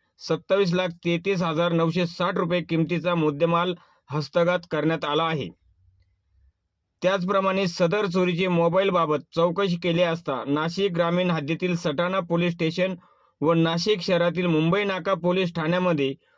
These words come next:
मोबाईल चोरीचे गुन्हे दाखल असल्याचे उघडीस आले आहे. सदर बाबत अधिक माहिती घेतली असता नाशिक शहरातील किनारा हॉटेल, मुंबई नाका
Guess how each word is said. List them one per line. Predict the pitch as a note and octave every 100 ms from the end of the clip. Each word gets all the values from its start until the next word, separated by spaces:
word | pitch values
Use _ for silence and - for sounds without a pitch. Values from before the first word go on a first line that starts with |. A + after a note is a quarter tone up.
| _ -
मोबाईल | D3 E3 F#3 G3+
चोरीचे | E3+ F3 F3+ F3
गुन्हे | D#3+ E3 F3+
दाखल | D#3+ D#3 E3+ F3+
असल्याचे | D#3+ D#3+ E3+ E3
उघडीस | F3+ D3+ E3 F3 E3+
आले | D3 E3
आहे. | D#3 G#2 E2+ _ _ _ _ _ _ _ _ _ _
सदर | - D#3+ F#3+ G#3
बाबत | F#3+ F3 F#3+ F3+
अधिक | D#3 E3 G3
माहिती | F#3 E3+ E3
घेतली | F3 E3 D#3 F#3
असता | F3 E3+ E3+
नाशिक | E3+ D#3 D3+ F#3 E3+
शहरातील | F3 D#3+ D3 F3 E3
किनारा | E3 D#3+ E3+ E3+
हॉटेल, | D#3 D#3 F#3 F#3+ F#3 - _ _ _ _ B2+
मुंबई | D3+ E3+ F3+ D#3+
नाका | D#3+ D#3+ F#3 G3